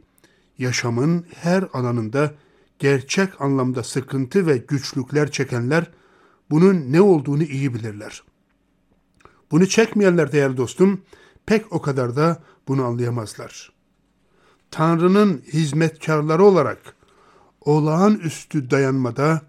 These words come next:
sıkıntı, güçlük ve elemlerde, dayak, hapis, karışıklık, emek, uykusuzluk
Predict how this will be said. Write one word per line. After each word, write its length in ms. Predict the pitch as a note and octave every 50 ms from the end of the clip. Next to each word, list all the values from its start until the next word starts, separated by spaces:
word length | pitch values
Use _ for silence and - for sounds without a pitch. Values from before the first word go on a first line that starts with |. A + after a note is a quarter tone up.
| _ _ _ _ _ _ _ _
sıkıntı, 840 | - - - - D3+ - - C#3 C3+ B2+ B2+ - - D3+ D#3+ D#3+
güçlük 680 | D3+ D3+ - - D3 C#3+ - - - D3 E3 D3+ - -
ve 160 | C#3+ C#3+ C#3+ -
elemlerde, 800 | D#3 D3 C#3 C3+ C3+ C3+ C3+ C3 A#2+ A#2 B2+ D3+ E3+ E3 - - _ _ _ _ _ _ _ _ _ _ _ -
dayak, 460 | C3+ C3+ C#3 D#3 F3+ F#3+ F#3 - _ _ _ _ _ _
hapis, 640 | - - C#3 B2+ B2+ - F3+ G3 F#3+ F#3+ - - - _ _ _ _ _ _ _ _
karışıklık, 720 | - - D#3+ D#3+ D#3 - - E3+ D3 - D3+ E3+ G3 G#3 - - - _ - _ _ _ _ _ -
emek, 340 | C#3+ D3 D3 D#3 E3+ E3+ - - - _ _ _ _ _
uykusuzluk 840 | - D3+ D3 D3 - C#3+ A#2 - D3+ C3+ A#2+ A#2 D3+ F3 F3 F3 _